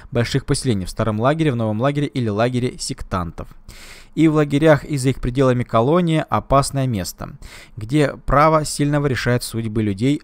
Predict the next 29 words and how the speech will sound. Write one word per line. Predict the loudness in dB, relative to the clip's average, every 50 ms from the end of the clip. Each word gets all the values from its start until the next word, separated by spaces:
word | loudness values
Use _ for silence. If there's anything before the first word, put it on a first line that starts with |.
| _ _ _
орков | -2 -2 -2 -2 -2 -4 -6 -6 -8 -14 _
и | -10 -8
зверей. | -8 -8 -6 -4 -4 -4 -4 -6 -10 -12 -12 -14 -18 -20 -20 -20 -20 -20 -20 -20 -20 -20 -20 -20 -20 -20 -20 -20 -20 -20 -20 -18
Старый | -16 -6 0 2 2 4 4 4
лагерь. | 4 4 4 4 4 2 0 -2 -2 -4 -6 -10 -14 -20 -20 -20 -20 -8
Главный | 0 4 4 6 6 4 2 0
лагерь | 2 2 2 2 0 -2
колонии | 0 0 0 2 2 0 0 -2
известен | -2 -2 -2 -2 -2 -2 -4 -4
за | -4 -4 -2 -2 -2
пределами | -2 -2 -4 -4 -2 -2 0 0 -2 -2 -2
барьера | 0 0 0 2 2 2 0 0 -2
тем, | -2 -2 -2 0 0
что | -2 -4 -4 -4
это | -2 -2 -4 -6
суровое | -6 -4 -4 -2 -2 0 0 0 2 2 2 0
и | 0 -2 -4 -4
угрюмое | -4 -2 -4 -4 -2 -2 -2 -4
место. | -4 -4 -6 -8 -10 -12 -14 -16 -16 -20 -20 -20 -20 -20 -6 -6
Похоже, | -6 -2 2 4 4 4 4 2
один | 0 0 -2 -2
из | -2 -2
бывших | -2 -4 -4 -4 -8
заключенных | -8 -8 -6 -4 -2 -2 -2 -2
правит | -2 0 0 0 0 -2 -2
оттуда | -4 -4 -4 -4 -6 -6 -4 -4
своей | -4 -2 -2 0 0 0
железной | 0 0 0 0 0 0 -2 -2
рукой. | -2 -4 -6 -8 -12 -12 -12